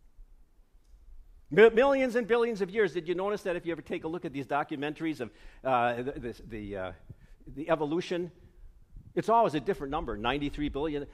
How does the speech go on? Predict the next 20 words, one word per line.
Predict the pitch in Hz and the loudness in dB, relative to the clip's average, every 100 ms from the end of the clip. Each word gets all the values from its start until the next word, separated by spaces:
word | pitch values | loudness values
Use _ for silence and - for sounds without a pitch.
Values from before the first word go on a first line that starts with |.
| - | -12
You | 175 202 | 0 2
know, | 180 185 | 2 0
given | 226 220 196 | -2 0 0
enough | 185 190 | 0 0
time, | - 214 190 170 | -2 0 0 2
anything | 190 196 - 170 | 2 2 0 -2
can | 165 | -2
happen, | 170 220 185 127 | 0 0 -2 -6
they | 110 | -6
think. | 117 110 - - - _ _ _ - - - - - - - - - - - - - - - - _ _ _ _ | -6 -10 -12 -20 -20 _ _ _ -20 -20 -20 -20 -20 -20 -20 -18 -16 -14 -16 -18 -20 -20 -20 -20 _ _ _ _
The | 165 | -6
truth | - 226 240 196 | -2 0 0 2
is, | 180 185 196 185 - - - _ _ _ _ - - _ _ _ _ _ _ _ _ | 4 4 2 0 -10 -16 -20 _ _ _ _ -20 -20 _ _ _ _ _ _ _ _
God | 156 151 147 | 4 4 4
created | 160 151 156 | -2 -2 -2
the | 139 | -4
world | 131 143 135 | -4 -6 -6
in | 131 | -12
six | - 143 - | -12 -14 -10
days, | 123 107 95 107 - - | -6 -6 -6 -10 -16 -20